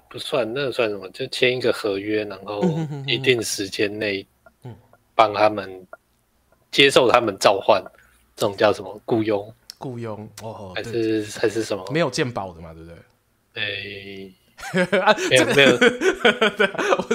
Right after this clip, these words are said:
Speaker 2: 我，好，
Speaker 1: 健保啊。
Speaker 2: 应该也忘记了，应该也忘记了，说真的太久了。
Speaker 1: 应该有啊，因为自己也没有另外去报啊。
Speaker 2: 哦，OK，OK，但反正就不是正职员，约聘雇啦，我们这样讲，
Speaker 1: 嗯。
Speaker 2: 约聘雇人员，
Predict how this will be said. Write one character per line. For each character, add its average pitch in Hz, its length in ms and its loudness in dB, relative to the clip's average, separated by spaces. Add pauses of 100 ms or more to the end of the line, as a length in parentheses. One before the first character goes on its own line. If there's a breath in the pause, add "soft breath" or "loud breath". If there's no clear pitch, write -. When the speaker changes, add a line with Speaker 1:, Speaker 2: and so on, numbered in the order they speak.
(140)
Speaker 2:
我， 190 100 0
好， 190 160 6
Speaker 1:
健 170 80 -2
保 - 60 -6
啊。 - 0 -
Speaker 2:
应 254 40 -4
该 220 140 2
也 165 80 4
忘 170 240 6
记 165 200 -4
了， 104 60 -6
应 117 80 -8
该 151 120 2
也 98 40 -2
忘 104 220 -4
记 90 240 -14
了， 76 80 -16
说 120 140 -12
真 120 100 -12
的 113 60 -8
太 135 180 -10
久 - 180 -12
了。 175 80 -6
Speaker 1:
应 - 0 -
该 190 80 -2
有 151 300 -2
啊， 101 160 -6
因 120 80 -4
为 156 100 0
自 - 160 -10
己 151 60 -4
也 104 100 -6
没 101 120 -10
有 110 160 -4
另 107 160 -6
外 107 120 0
去 110 180 -8
报 - 260 -8
啊。 - 100 -18 (320)
Speaker 2:
哦， 135 800 -12
OK，OK， 107 640 -16 (300 soft breath)
但 175 100 0
反 120 180 -6
正 156 220 -2
就 160 100 -6
不 127 140 -10
是 139 160 -10
正 123 220 -8
职 90 200 -14
员， 92 200 -14
约 151 100 -4
聘 139 240 -8
雇 120 220 -12
啦， - 200 -20 (140)
我 95 60 -20
们 95 100 -16
这 110 60 -10
样 113 100 -8
讲， 85 180 -18
Speaker 1:
嗯。 113 60 -14
Speaker 2:
约 104 80 -10
聘 98 180 -14
雇 98 200 -14
人 82 60 -20 (180)
员， - 100 -20